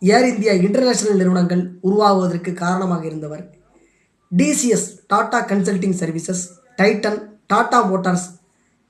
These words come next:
எல்லாமே இவரது கனவில் உதித்தவை தான். நான் இன்னைக்கு கட்டிருக்கிற டைட்டன் வாட்ச் இந்த டாட்டாவோட வாட்ச் தான். நாலாயிரத்தி ஐந்நூறு ரூபா. இதெல்லாம் தேவையானா, சும்மா சொல்றேன்.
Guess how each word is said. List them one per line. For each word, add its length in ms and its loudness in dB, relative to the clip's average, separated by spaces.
எல்லாமே 420 4
இவரது 380 0
கனவில் 400 0
உதித்தவை 360 -2
தான். 220 -10
நான் 220 -4
இன்னைக்கு 240 -2
கட்டிருக்கிற 440 -4
டைட்டன் 380 -2
வாட்ச் 260 -8
இந்த 180 -10
டாட்டாவோட 480 -10
வாட்ச் 240 -20
தான். 180 -20
நாலாயிரத்தி 440 -4
ஐந்நூறு 220 -14
ரூபா. 120 -12
இதெல்லாம் 320 -4
தேவையானா, 460 0
சும்மா 240 0
சொல்றேன். 340 -2